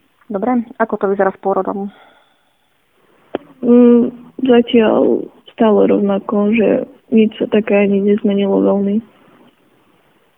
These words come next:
Speaker 1: A, e, viete mi povedať meno tej lekárky, ktorá vám to prišla povedať z toho?
Speaker 2: On,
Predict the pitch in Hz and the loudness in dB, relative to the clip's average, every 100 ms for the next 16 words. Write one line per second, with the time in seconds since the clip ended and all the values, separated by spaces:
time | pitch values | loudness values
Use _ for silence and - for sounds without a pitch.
0 | _ _ _ _ _ _ _ _ _ _ | _ _ _ _ _ _ _ _ _ _
1 | _ _ _ _ _ _ _ _ - 190 | _ _ _ _ _ _ _ _ -8 -4
2 | 185 185 185 196 - - - - - _ | -2 -2 -4 -8 -14 -20 -20 -20 -20 _
3 | _ _ _ _ _ _ _ _ _ 190 | _ _ _ _ _ _ _ _ _ -10
4 | 185 170 185 202 233 233 220 208 202 196 | -8 -6 -4 -2 -2 -2 0 0 0 -4
5 | 196 196 196 190 196 - 214 - 196 196 | -2 -2 -2 -4 -6 -8 -10 -6 -6 -4
6 | 208 185 208 - 190 190 185 190 - 190 | -6 -8 -8 -10 -6 -4 -4 -8 -10 -8
7 | 190 190 _ _ _ _ _ _ _ _ | -8 -10 _ _ _ _ _ _ _ _
8 | - - 233 226 | -12 0 2 2